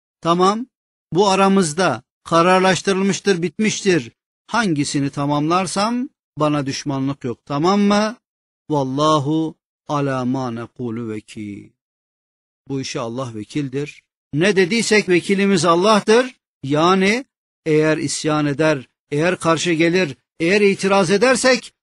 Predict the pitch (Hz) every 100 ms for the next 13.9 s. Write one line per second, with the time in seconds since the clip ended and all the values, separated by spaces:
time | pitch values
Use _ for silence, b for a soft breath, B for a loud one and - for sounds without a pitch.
0 | _ _ 143 135 135 131 123 170 139 -
1 | 135 160 143 135 - 135 156 160 - 160
2 | 156 151 131 156 156 143 135 156 151 170
3 | 185 226 220 220 240 226 - _ _ _
4 | _ - 135 104 117 - 120 120 110 110
5 | 104 107 - - - - _ _ _ _
6 | _ _ _ _ _ _ _ - 117 131
7 | 131 127 123 120 - _ _ _ _ _
8 | 143 147 139 135 127 139 123 135 123 131
9 | 127 120 117 - _ _ _ _ _ _
10 | _ _ - 156 - 180 170 160 - 156
11 | 156 180 220 269 _ _ _ _ _ _
12 | _ _ _ _ - 139 139 147 147 156
13 | 143 139 143 139 135 147 123 117 120